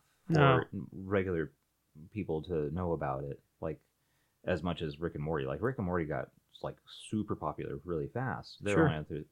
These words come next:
Speaker 1: their third season. But even after the end of the sixth season, like, Venture Brothers, not nearly as popular.
Speaker 2: No, it's not. Yeah,
Speaker 1: So it's
Speaker 2: it's
Speaker 1: kinda
Speaker 2: interesting.
Speaker 1: weird.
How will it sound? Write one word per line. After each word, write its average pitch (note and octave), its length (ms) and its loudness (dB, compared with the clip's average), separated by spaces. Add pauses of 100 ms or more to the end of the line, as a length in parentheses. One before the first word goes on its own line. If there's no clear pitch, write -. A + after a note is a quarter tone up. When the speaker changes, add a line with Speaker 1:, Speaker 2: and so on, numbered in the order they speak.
Speaker 1:
their D#2 100 -6
third C#2+ 260 -6
season. D#2 360 -6 (500)
But F#2+ 120 4
even F2+ 200 0
after F2 560 -4
the E2 80 -2
end E2+ 120 -2
of D2+ 60 -4
the D2 200 -2
sixth - 260 -6
season, D#2 340 -4
like, D2 280 -8
Venture E2 240 -4
Brothers, D2 500 -4 (680)
not C3 360 -10
nearly G2 380 -4
as - 80 -6
popular. - 460 -8 (420)
Speaker 2:
No, C#3+ 300 6
it's - 160 -12
not. D3 280 2
Yeah, C3 240 -2
Speaker 1:
So A#2+ 60 0
it's B2 80 -4
Speaker 2:
it's - 80 -8
Speaker 1:
kinda F3+ 160 0
Speaker 2:
interesting. C3 240 0
Speaker 1:
weird. B2+ 160 0